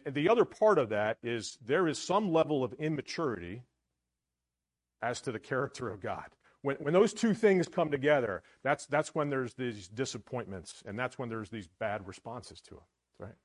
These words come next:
Either a real or perceived loss or threat, and then some level of immaturity about who God is. Now, I hate being called immature. It, it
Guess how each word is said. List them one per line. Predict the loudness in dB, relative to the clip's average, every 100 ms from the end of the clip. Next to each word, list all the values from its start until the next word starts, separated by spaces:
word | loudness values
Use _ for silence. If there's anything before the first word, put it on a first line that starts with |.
| _ _ _ _ -4
Either | 2 4 4
a |
real | 4 4 6
or | 4
perceived | 2 -2 -2 -6 -6 -6
loss | -2 0 0 -4 -10
or | -12
threat, | -8 -4 -4 -4 _ _ _ _ _ _ _ _ _ _
and | -6 -2
then | -2
some | -4 2 2 4
level | 4 4 4
of | 0 -2
immaturity | -4 -4 -4 -2 -2 -2 -6
about | -6 -6 -6
who | -12 -10
God | -12 -12
is. | -16 -20 -20 _ _ _ _ _ _ _ _ _ _ _ _ _ _ _ -10
Now, | -10 -6
I | -6 -4 -2
hate | -4 -4
being | -10 -10
called | -8 -6 -6
immature. | -8 -10 -12 -12 -16 -18 -20 _ _ _ _ _ _ _ _ _ _ _ _ _ _ _
It, | -16 -16
it | _